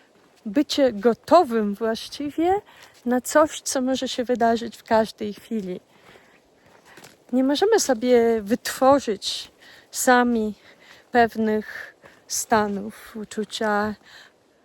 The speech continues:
ogromnej, uczucia, <laughs> takiego stanu ogromnej, obejmującej nas na wskroś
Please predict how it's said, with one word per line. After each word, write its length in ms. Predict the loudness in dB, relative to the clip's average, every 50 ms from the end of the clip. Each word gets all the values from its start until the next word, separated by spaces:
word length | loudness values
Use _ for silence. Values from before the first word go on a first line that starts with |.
| _ _ _ _ _ _ _ -6
ogromnej, 880 | -6 -2 -2 0 2 2 2 2 0 0 0 0 2 0 0 -2 -4 -8
uczucia, 580 | -12 -14 -14 -14 -16 -16 -16 -16 -16 -16 -16 -18 _ -20 -20 -20 -20 -20 _ -16 -14
<laughs> 500 | -14 -16 _ _ _ -20 -20 -20 _ -16
takiego 300 | -16 -14 -8 -4 -4 -4
stanu 540 | -2 2 2 2 4 2 0 -2 -2 -4 -6 _ _ -20 -20 -20 -20 -20 -10 -4 -2
ogromnej, 920 | 0 2 4 4 4 4 2 2 0 0 0 0 0 -2 -2 -2 -4 -6 -8 _ _ -20 _ -8
obejmującej 880 | -6 0 4 4 4 4 4 2 2 2 2 2 2 0 -2 -2 -2 -2
nas 260 | -2 -2 -2 -4 -4
na 120 | -6 -6 -6
wskroś 560 | -8 -10 -6 -4 -4 -4 -4 -6 -10 -18